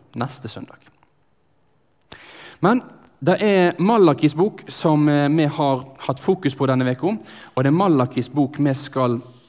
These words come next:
bevege oss inn i nå. Overskriften for talen, det er «Trenger vi egentlig Gud?», sånn som ble nevnt her i innledningen. Trenger vi han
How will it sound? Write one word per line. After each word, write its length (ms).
bevege 360
oss 300
inn 180
i 60
nå. 140
Overskriften 480
for 100
talen, 400
det 240
er 260
«Trenger 400
vi 80
egentlig 360
Gud?», 240
sånn 200
som 120
ble 100
nevnt 340
her 280
i 260
innledningen. 480
Trenger 460
vi 100
han 300